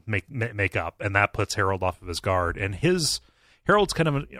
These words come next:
arc here is really interesting to me because he has every opportunity to stop, right? Here, um, later on when he's on the burial committee, he realizes,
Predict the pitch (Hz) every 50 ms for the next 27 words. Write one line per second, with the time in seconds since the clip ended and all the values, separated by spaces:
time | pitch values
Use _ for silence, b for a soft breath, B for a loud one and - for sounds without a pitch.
0 | - _ - 180 220 208 - - - - 127 110 110 107 104 95 - 117 117 123
1 | - 127 151 165 - - 113 104 92 95 95 - - - 104 - - 139 131 160
2 | 139 101 107 110 107 117 113 107 101 98 92 - 98 - - - 104 98 90 87
3 | 90 87 87 85 - - 101 - - - 107 87 - - - _ _ _ _ _
4 | _ _ _ _ - 101 92 92 - - _ _ _ _ _ _ _ _ _ -
5 | - - 143 135 135 135 135 131 123 120 104 98 - - 110 107 101 98 98 92
6 | 95 113 - - 123 127 117 117 110 113 120 113 117 110 107 92 110 104 98 98
7 | 85 95 92 90 98 107 110 107 - - 113 113 110 113 110 110 113 117 107 -
8 | 113 104 95 98 101 98 95 95 95 95 90 98